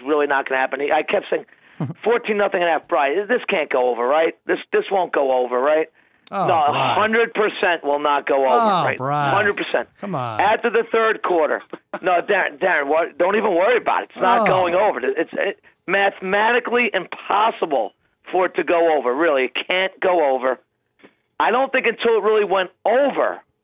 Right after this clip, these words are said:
Speaker 1: until then he said, "Oh, the game went over." <laughs> Like,
Speaker 2: Wow.
Speaker 1: so I was getting, Brian's very on point with that, so I was very comfortable
Speaker 2: <laughs>
Speaker 1: watching the whole game. I knew, I thought, you know, but here it was. All of a sudden, I said to Brian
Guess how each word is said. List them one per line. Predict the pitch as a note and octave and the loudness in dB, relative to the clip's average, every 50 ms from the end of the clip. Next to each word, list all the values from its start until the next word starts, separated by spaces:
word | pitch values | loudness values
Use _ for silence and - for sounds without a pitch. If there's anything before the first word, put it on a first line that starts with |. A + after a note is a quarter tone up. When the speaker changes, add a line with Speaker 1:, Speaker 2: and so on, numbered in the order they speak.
| _ _ _ _ _ _ _ _ | _ _ _ _ _ _ _ _
Speaker 1:
until | C#3+ D#3 - - G#3 F#3+ F3+ F3+ - | -6 -6 -2 -2 0 2 2 2 2
then | F3 F3+ E3+ | 0 0 0
he | E3+ E3 - - | 0 -2 -2 0
said, | F#3 E3+ E3 - | 0 0 0 2
"Oh, | - F3 E3+ C#3+ C3+ - - - - - | 0 2 2 0 0 -2 -6 -10 -10 -12
the | - B2+ | -6 -2
game | E3 E3 D3+ C#3 | 0 0 0 0
went | B2+ B2 | 0 0
over." | C3 D3 D#3 C#3+ B2 G#2 - - _ | 2 2 2 0 0 -4 -8 -10 _
<laughs> | - - - - - - - - - | -14 -10 -10 -10 -10 -12 -10 -6 -6
Like, | F#3+ E3 C#3 - - - - - - - F#4 E4 - - | -6 -6 -6 -8 -10 -10 -10 -14 -16 -16 -16 -16 -14 -10
Speaker 2:
Wow. | C#3+ C#3+ C#3 | -4 -2 2
Speaker 1:
so | C3+ | 2
I | - D#3 D3+ D3 E3+ F#3+ | 2 2 2 2 2 2
was | F#3 F#3+ - | 0 0 0
getting, | - C4+ B3 A#3+ A3 E3+ - | 0 0 0 -2 -6 -4 -2
Brian's | G#3+ B3+ C#4+ D#4 D4+ B3+ E3+ E3 - | 0 2 2 2 0 -2 -4 -4 -2
very | F#3+ A#3 B3 C4 C4+ C4+ | 0 0 2 2 2 2
on | - A#3+ A#3 A#3 G#3 | 2 0 0 -2 -4
point | - - - A#3 B3 A#3 F3 | -4 -2 0 0 0 0 0
with | F#3 D#3+ - | -2 -2 0
that, | - D3 C#3 C3+ - - | 2 0 0 0 -2 -2
so | F#3+ F3 E3 D3+ - - _ - - _ _ - | 0 0 0 0 -4 -10 _ -20 -20 _ _ -2
I | D#3 G#3+ C#4 | 0 2 2
was | D4+ D4 A#3+ E3 | 2 0 0 0
very | G3 B3 A3+ G#3 F3 | 2 2 2 2 0
comfortable | D#3+ - G3+ B3 C#3 - - F#3+ D#3 D#3 D3+ D#3 | 0 -2 -2 -2 -2 -4 -2 0 0 0 2 2
Speaker 2:
<laughs> | |
Speaker 1:
watching | D#3+ F3 F3 E3+ - F3 E3 | 2 2 0 0 -2 -4 -2
the | E3 | 0
whole | E3 F3 F3+ | 0 0 0
game. | F3+ A3 A#3 F#3 | 0 0 0 0
I | D#3 C#3+ | 0 0
knew, | C#3+ E3+ G3+ A3+ A#3+ A#3 F#3+ - - - - - - _ _ | 0 0 0 2 2 0 0 -2 -8 -18 -20 -20 -20 _ _
I | - E3+ G3 | -2 0 0
thought, | - C#4 C4+ - - | 2 0 0 0 0
you | G#3 A#3 | 0 0
know, | A3 D#3+ | 0 2
but | G3 F3 | 2 2
here | F3 A#3+ C4+ B3+ | 2 2 2 2
it | A3 | 2
was. | A3 C#4 D4 B3+ A3 E3 - - - - - - - - _ - | 2 2 2 2 0 -2 -6 -12 -20 -20 -20 -20 -20 -10 _ 0
All | A#3+ C#4+ | 2 2
of | C#4+ C4 A3+ | 2 2 0
a | - - | 0 0
sudden, | C4 C#4 C#4 B3 A3+ | 0 2 2 2 2
I | G3+ G3 F#3+ - | 0 0 0 -2
said | A#3 G3+ | -2 -2
to | F#3 | 0
Brian | E3 G#3 B3+ B3 G#3+ F#3+ - - | 0 0 2 2 0 0 -2 -6